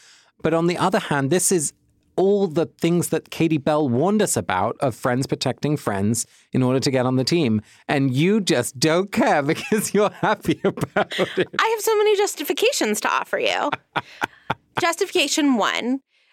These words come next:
Speaker 2: if McLaggen had done really well, then Ron's confidence would have gone down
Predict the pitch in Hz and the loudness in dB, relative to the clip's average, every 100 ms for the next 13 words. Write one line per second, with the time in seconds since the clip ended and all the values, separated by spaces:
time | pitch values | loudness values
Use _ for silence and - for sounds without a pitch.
0 | _ _ - 359 403 415 - 233 240 233 | _ _ 0 2 2 0 2 0 2 2
1 | 220 202 196 208 214 214 220 170 139 123 | 0 -2 0 0 0 2 2 0 -2 -2
2 | 123 240 - _ 226 233 208 226 226 247 | -4 -4 -8 _ 0 0 2 2 2 2
3 | 269 - - 208 214 262 240 262 214 226 | 0 0 -2 -2 0 -2 -2 -4 -2 -2
4 | 220 208 175 165 | 0 0 0 -2